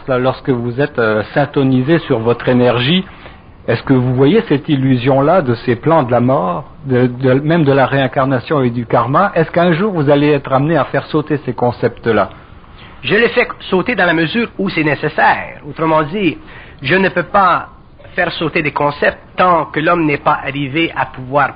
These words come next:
Speaker 2: prendre les conséquences de ce, de ce démolissage.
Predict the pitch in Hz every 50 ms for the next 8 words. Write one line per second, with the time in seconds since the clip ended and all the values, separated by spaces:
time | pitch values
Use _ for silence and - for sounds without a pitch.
0 | - - 151 165 165 156 139 127 - - 131 117 - 127 127 - 160 156 139 117
1 | 95 101 110 101 - - - 117 113 107 101 92 - - - - - - - -
2 | - 110 120 - - - 117 127 117 117 120 120 117 - - - 104 98 92 -
3 | - -